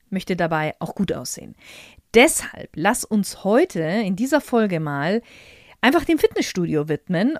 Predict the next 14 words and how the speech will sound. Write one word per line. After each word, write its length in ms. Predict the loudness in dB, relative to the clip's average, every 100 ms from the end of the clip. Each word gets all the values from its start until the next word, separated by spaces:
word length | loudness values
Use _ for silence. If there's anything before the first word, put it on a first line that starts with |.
| 0
und 440 | 4 6 4 2
wie 220 | -2 0
du 120 | 4 4
dich 220 | 2 0
da 240 | -8 -8 -4
am 140 | -4
besten 540 | -2 -6 -8 -6 -6 -8 _
kleiden 400 | -8 -4 -2 -2
kannst. 480 | -4 -12 -20 -20 -20 _ _ _ _ -20 -20 -20 -14
Und 180 | 0 2
eines 360 | 4 4 4 2
gleich 260 | -2 -2 0
mal 160 | -2
vorweg. 480 | 0 0 0 -6 -12